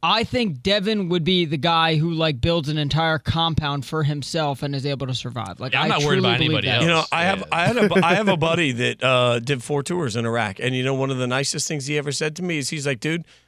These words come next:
Speaker 3: I would want you on my zombie apocalypse team because you're smart and you're a good planner and you can get people to come together." He's
Speaker 2: And
Speaker 3: like,
Speaker 2: you could play the violin and then put everyone to sleep.
Speaker 3: "Oh, that's a good idea."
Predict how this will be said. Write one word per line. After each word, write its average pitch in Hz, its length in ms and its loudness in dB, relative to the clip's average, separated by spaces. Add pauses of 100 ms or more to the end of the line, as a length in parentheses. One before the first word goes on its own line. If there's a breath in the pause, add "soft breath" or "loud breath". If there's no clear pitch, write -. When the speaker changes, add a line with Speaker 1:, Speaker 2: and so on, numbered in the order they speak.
(140)
Speaker 3:
I 156 80 0
would 180 140 -2
want 175 260 0
you 151 80 0
on 143 100 2
my 131 120 2
zombie 127 340 0
apocalypse 135 560 -2
team 175 180 -2
because 139 320 -4
you're 123 80 -4
smart 156 460 0
and 151 100 2
you're 135 120 0
a 117 40 -2
good 120 180 -4
planner 117 360 -2
and 101 80 -6
you 110 80 -6
can 123 160 -8
get 123 160 -4
people 135 240 -6
to 131 80 -8
come 120 180 -4
together." 107 360 -6
He's 113 140 -6
Speaker 2:
And 139 60 0
Speaker 3:
like, 123 60 0
Speaker 2:
you 147 80 -4
could 143 140 -8
play 143 340 0
the 117 100 -4
violin 113 540 -2
and 101 100 -10
then 98 140 -10
put 113 160 -6
everyone 104 240 -8
to - 40 -14
sleep. 113 280 -10
Speaker 3:
"Oh, 160 80 -4
that's 151 200 -4
a - 40 -10
good 170 100 -2
idea." 143 160 -2